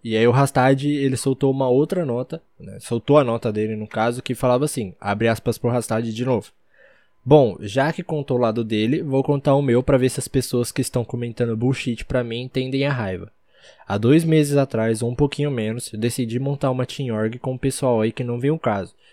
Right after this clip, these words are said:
Chamei o Pepa pra ser o primeiro player e ele aceitou. Beleza.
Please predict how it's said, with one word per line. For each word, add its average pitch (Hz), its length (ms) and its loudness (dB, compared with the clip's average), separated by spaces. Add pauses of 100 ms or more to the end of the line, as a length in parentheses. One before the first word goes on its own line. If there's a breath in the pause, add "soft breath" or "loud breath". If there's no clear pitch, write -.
(160 soft breath)
Chamei 127 340 0
o 139 80 0
Pepa 127 360 0
pra 135 180 -2
ser 131 220 -2
o 131 40 -10
primeiro 135 360 -2
player 127 480 0
e 180 80 -4
ele 151 160 2
aceitou. 151 500 -2 (140)
Beleza. 127 480 2